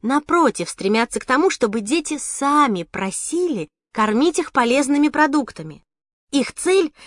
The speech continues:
сделать так, чтобы дети полюбили здоровую пищу и хотели ее есть, когда подрастут. Если еда будет ассоциироваться с принуждением и наказанием,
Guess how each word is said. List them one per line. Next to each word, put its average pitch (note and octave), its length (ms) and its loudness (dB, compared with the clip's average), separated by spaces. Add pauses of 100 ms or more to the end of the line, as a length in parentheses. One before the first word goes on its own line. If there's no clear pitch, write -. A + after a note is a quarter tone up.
сделать B3+ 560 0
так, E4+ 180 2
чтобы A3 300 -2
дети C#4 320 0
полюбили A#3 640 0
здоровую C4 580 2
пищу B3+ 460 -4 (180)
и A#3 80 -4
хотели C#4+ 500 0
ее A3+ 280 -2
есть, A3 540 -2 (100)
когда E3+ 340 -6
подрастут. B3 640 -2 (480)
Если C#4+ 340 -2
еда C4 340 2
будет G#3+ 360 -2
ассоциироваться G#3+ 880 -4
с - 100 -10
принуждением F3+ 920 -4
и F#3+ 160 -10
наказанием, E3+ 840 -4